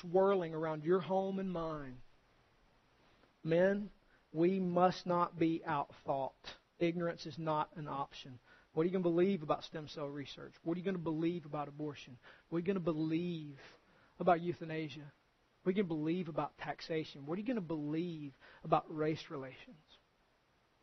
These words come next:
Do you know your Bible well enough to address them from Scripture? We cannot allow ourselves to be ignorant, men. Five, and finally, applying the whole of Scripture to the whole of life.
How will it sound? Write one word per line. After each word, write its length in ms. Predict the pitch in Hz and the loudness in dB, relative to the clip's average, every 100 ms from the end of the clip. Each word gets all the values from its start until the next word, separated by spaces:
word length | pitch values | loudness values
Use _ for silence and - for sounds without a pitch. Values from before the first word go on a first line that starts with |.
| _ _ _ _ _ _ - | _ _ _ _ _ _ -4
Do 80 | 190 | 0
you 80 | 190 | 4
know 80 | |
your 140 | 196 175 | 4 6
Bible 380 | 165 180 170 165 | 8 8 6 4
well 200 | 165 170 | 4 2
enough 200 | 165 - | -2 -2
to 100 | 175 | -6
address 420 | 151 160 165 - | 0 2 2 -2
them 120 | 151 | -14
from 180 | 143 131 | -12 -12
Scripture? 480 | - 156 - - - _ _ _ _ _ _ _ _ _ _ _ 165 | -8 -8 -8 -14 -20 _ _ _ _ _ _ _ _ _ _ _ -2
We 100 | 160 | -2
cannot 480 | 180 175 175 180 | -2 0 2 4
allow 320 | 190 185 180 180 | 6 6 6 6
ourselves 600 | 175 - 170 160 151 - - | 2 0 2 2 0 -6 -10
to 40 | |
be 160 | 151 156 | -8 -6
ignorant, 440 | 160 151 139 147 | -8 -8 -12 -10
men. 220 | 135 139 147 _ _ _ _ _ _ _ _ _ _ _ _ _ _ _ _ - | -10 -10 -14 _ _ _ _ _ _ _ _ _ _ _ _ _ _ _ _ 8
Five, 420 | 170 165 147 139 - _ | 10 10 6 0 -8 _
and 120 | 156 | -6
finally, 480 | - 165 160 143 139 - _ _ _ | 0 2 0 -4 -8 -14 _ _ _
applying 460 | 160 - 180 180 170 | -2 2 4 4 2
the 60 | 139 | 0
whole 300 | 170 170 160 | 4 4 4
of 80 | - | -2
Scripture 420 | - 156 - 151 | -4 -4 -4 -12
to 100 | 151 | -10
the 80 | 135 | -8
whole 300 | 147 147 143 | -4 -4 -4
of 100 | 135 | -4
life. 220 | 131 | -4